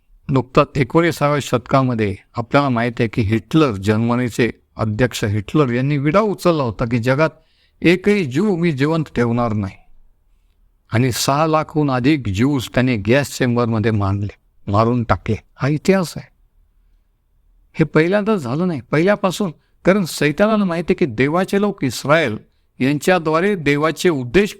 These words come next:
पृथ्वीवर जगात सिद्धी जात असतात.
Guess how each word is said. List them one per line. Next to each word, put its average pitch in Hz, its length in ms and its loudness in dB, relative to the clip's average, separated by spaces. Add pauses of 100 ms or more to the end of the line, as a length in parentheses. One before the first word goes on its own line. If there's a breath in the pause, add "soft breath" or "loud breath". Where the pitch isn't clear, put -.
पृथ्वीवर 151 460 -2
जगात 127 460 0
सिद्धी 117 500 -2
जात 107 400 0
असतात. 98 400 -6